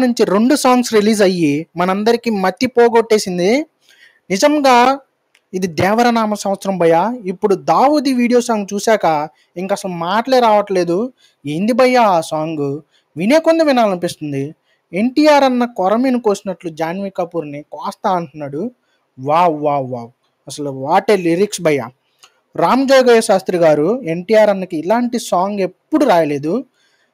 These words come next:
మీరు వారే వా, మామూలుగా లేదు సార్. లిరిక్స్ ఇచ్చాక అనిరుద్ధ్ గారు కంపోజ్ చేశారు చూసారా, వేరే లెవెల్ అసలు. నకాష్ అజీజ్ and ఆకాష్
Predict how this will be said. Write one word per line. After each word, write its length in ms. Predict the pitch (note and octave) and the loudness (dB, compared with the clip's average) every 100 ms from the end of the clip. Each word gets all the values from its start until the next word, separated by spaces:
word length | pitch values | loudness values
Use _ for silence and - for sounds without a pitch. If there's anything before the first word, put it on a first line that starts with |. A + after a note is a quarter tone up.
| - | -12
మీరు 180 | E3 E3 D3+ | -8 -6 -4
వారే 260 | C#3+ F3 G3+ F3+ | 0 4 4 4
వా, 80 | G3+ - - _ _ _ C3+ | 2 2 -6 _ _ _ -10
మామూలుగా 460 | E3+ A#3+ B3+ A#3 G#3+ | -4 0 2 2 2
లేదు 140 | E3+ - | 0 -2
సార్. 160 | C3 C3+ _ _ _ _ _ _ - E3 | -8 -8 _ _ _ _ _ _ -6 0
లిరిక్స్ 360 | A#3 C#4 - | 0 0 -4
ఇచ్చాక 560 | B3+ F#3+ - B3 A#3 F3+ E3+ G#3 D4+ A#3+ D#3 | -6 -6 -2 0 2 2 0 0 -4 -12 -6
అనిరుద్ధ్ 440 | F#3+ C#4 B3+ G#3+ | -2 0 0 2
గారు 180 | A3 G3+ F#3 | 2 2 0
కంపోజ్ 340 | E3+ F3 G#3+ G#3 | -4 0 -2 0
చేశారు 280 | F3+ - D#3 E3+ | -2 -2 -4 -4
చూసారా, 480 | F3+ G#3 D3+ F3 B3+ _ C3 | 0 2 2 0 -2 _ -6
వేరే 220 | E3 G#3 G3+ | 0 0 0
లెవెల్ 260 | F#3 G#3 F#3 - _ _ _ _ _ _ - | 0 2 0 -4 _ _ _ _ _ _ -16
అసలు. 200 | D#3 D3 B2+ _ _ _ _ - E3 | -12 -10 -12 _ _ _ _ -10 -4
నకాష్ 480 | G#3 - D4 D4 C4 | -4 2 4 4 4
అజీజ్ 340 | A#3+ G#3+ B3 A#3+ - _ _ _ _ _ _ _ - F3+ | 4 2 -2 -4 -16 _ _ _ _ _ _ _ -4 -2
and 160 | G3 A3 F3 | 0 0 0
ఆకాష్ 340 | F3+ A3 G#3 | 0 2 2